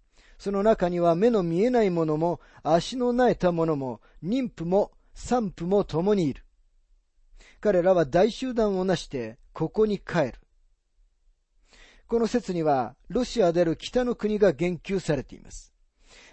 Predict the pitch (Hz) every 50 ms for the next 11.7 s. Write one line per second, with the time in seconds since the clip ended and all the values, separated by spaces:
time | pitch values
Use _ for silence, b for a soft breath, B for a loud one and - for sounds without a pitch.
0 | b - 226 202 185 156 - 185 190 185 190 180 240 233 202 165 180 170 - 165
1 | 151 - 170 170 160 165 190 240 233 - - 262 202 170 - 180 170 170 165 151
2 | 185 175 156 151 151 160 156 139 - - - 226 240 208 214 233 220 214 208 202
3 | 196 185 180 175 185 190 - - - 123 - 135 127 - - - _ _ _ _
4 | _ _ _ b b b b b b b b b b 202 254 254 220 196 - -
5 | 226 269 302 269 - - 214 196 202 202 214 185 - - - 185 208 220 208 202
6 | 165 - - 170 165 156 131 - - 123 - - 117 101 95 - b b b b
7 | b 143 170 247 254 - - 254 247 214 170 - - 170 165 160 147 160 170 -
8 | - 131 113 104 98 - b b b b b b - 156 190 240 254 - - -
9 | - 214 214 202 196 185 180 - - - - 170 160 - 175 190 185 175 156 151
10 | 170 202 240 262 262 254 240 240 233 226 214 190 208 202 208 220 240 220 185 160
11 | - - 120 120 - - - 85 - - - - _